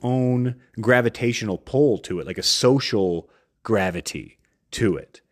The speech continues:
It's, it's interesting. Like, and coincidentally, like, <laughs> the, the gravitational pull theory, the, the, the, you know, the s-, m-, semi-magical musical gravity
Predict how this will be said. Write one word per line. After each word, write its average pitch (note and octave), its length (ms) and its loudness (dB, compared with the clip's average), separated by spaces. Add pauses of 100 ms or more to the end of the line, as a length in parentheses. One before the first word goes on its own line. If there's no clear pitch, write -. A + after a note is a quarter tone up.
(160)
It's, - 360 0 (360)
it's C3 220 2
interesting. C#3+ 400 0
Like, A#2 320 -4
and F#3+ 100 4
coincidentally, G3 640 4
like, C3 260 2
<laughs> - 300 0
the, D#3 440 6
the C#3 120 4
gravitational C3+ 800 2
pull A2 380 4
theory, G2 360 2
the, F#2+ 180 2
the, F2+ 200 -2
the, F2+ 260 -12
you F#2+ 100 -6
know, D2 80 -12
the D#2+ 160 -14 (120)
s-, - 140 -20 (420)
m-, C3+ 200 -2 (140)
semi-magical C#3 1080 4
musical A#2+ 800 4
gravity G2+ 680 -4